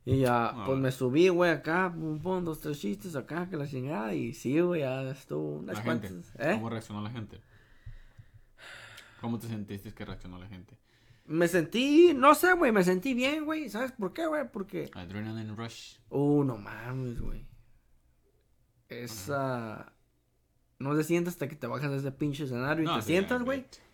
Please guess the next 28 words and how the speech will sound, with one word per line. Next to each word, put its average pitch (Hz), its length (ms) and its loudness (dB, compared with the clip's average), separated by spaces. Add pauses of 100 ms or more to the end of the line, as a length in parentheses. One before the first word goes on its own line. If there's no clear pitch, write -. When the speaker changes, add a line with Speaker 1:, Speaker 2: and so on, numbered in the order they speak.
(380)
Speaker 1:
Y 139 100 0
te - 160 0
quedas 175 300 4
como 196 280 0
que, 139 180 -4
"Ah, - 200 -6
no 233 200 4
mames". 285 600 4 (120)
Speaker 2:
<laughs> 190 880 2 (100)
Speaker 1:
Es 139 160 2
una 214 180 6
sensación 180 560 4
bien 208 580 4
rara, 190 340 4
güey, 143 240 4
que, 127 180 -4
que 120 80 -4
ya 135 160 -2
que 185 160 2
te 135 160 -4
bajas, 202 360 -2
güey, 202 200 0
dices, 147 160 -6
"No 110 120 -12
mames, 139 400 -14
lo 107 200 -10
hice, 165 220 -6
güey". 101 180 -10